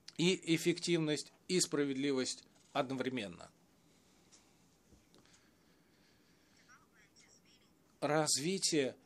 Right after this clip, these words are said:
имеет значение лишь тогда, когда оно открыто для всех без исключения, когда оно является устойчивым. А для этого важно обеспечить всеми способами открытость,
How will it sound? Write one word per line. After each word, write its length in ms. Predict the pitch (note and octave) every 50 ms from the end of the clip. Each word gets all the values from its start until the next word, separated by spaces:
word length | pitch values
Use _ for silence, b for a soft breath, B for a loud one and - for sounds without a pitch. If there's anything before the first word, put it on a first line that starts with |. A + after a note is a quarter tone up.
| _ -
имеет 320 | - D3 E3 F3 F3+ E3 D3
значение 600 | D3 E3 D#3+ D#3+ - F3+ E3+ E3+ D#3 D3 C#3 C#3
лишь 260 | D3 E3 D#3+ - -
тогда, 580 | - C#3+ C#3 C3+ C3+ C3+ D3 D#3 D#3+ E3 D#3+ B B B B B B B _ -
когда 520 | - - D3 D3 C#3+ C#3+ D#3+ E3 E3 D#3+ - -
оно 580 | C#3+ C#3+ D3+ D3+ D#3 E3 E3 E3 D#3+ D#3 D3+ b b b b b b b b b _
открыто 520 | - C#3+ - - - D#3+ E3+ E3+ - D#3+ C#3+
для 180 | C3+ C#3+ D3
всех 280 | C#3 - - E3 D3 B2+
без 220 | C3 C#3+ C3+ C3+
исключения, 640 | C3 - - C#3+ C3+ - - D#3 C#3 A#2+ A2 F#2+ F#2
когда 500 | - - C3+ C#3 C3+ D#3 D#3 D#3+ D#3+ E3 -
оно 300 | D3 C#3+ D3 D3 D3+ C#3+
является 560 | C3+ C#3+ B2+ C3 C3+ C3+ C3+ C3 - - C3 - -
устойчивым. 840 | C#3+ - - - D#3+ D3+ C#3 A2+ - - A2+ G2+ G2+ G2+ F#2+ F#2 b b b b -
А 300 | - C3 B2+ B2 A2+ G#2 -
для 160 | B2+ B2 C3+ D3
этого 400 | E3+ E3+ D3+ C3+ B2+ A#2 G#2 b b b b b b -
важно 380 | A2 C#3+ E3 E3 D3 D#3 C#3
обеспечить 760 | C3+ C3 C3 B2+ - - - D3+ D#3+ D3+ - C#3 A#2 - - b b b b -
всеми 320 | - - D#3+ D#3+ E3+ E3+ D#3
способами 840 | - - - E3+ E3+ D#3 - C#3+ C3 B2+ A#2 A2+ G#2+ G2 - b b b b b b b b b b b b b _ _
открытость, 760 | - B2+ B2+ - - - D3 E3 F3+ F3 D#3+ C#3+ C3+ - -